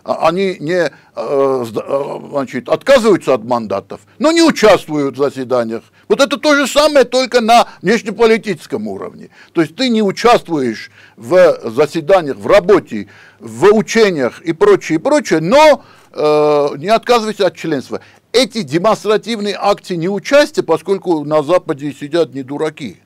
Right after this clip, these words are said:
понимаете, там умные люди, там очень умные люди, которые, <laughs> ка-, которые, э, в этих играх разбираются очень хорошо.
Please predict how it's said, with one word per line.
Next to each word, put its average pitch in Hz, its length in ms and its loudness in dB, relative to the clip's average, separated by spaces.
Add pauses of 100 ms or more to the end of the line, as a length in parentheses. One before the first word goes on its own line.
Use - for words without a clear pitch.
(480)
понимаете, 202 380 -8
там 165 280 -4
умные 139 320 -6
люди, 104 500 -14 (500)
там 120 180 -8
очень 156 340 -8
умные 185 340 -6
люди, 170 320 -12
которые, 139 640 -8 (160)
<laughs> - 160 -20
ка-, 170 280 -4
которые, 160 640 0 (220)
э, 131 320 -4
в 107 140 -10
этих 160 440 -6
играх 156 580 -6 (300)
разбираются 127 880 -2
очень - 160 -16
хорошо. 151 520 -4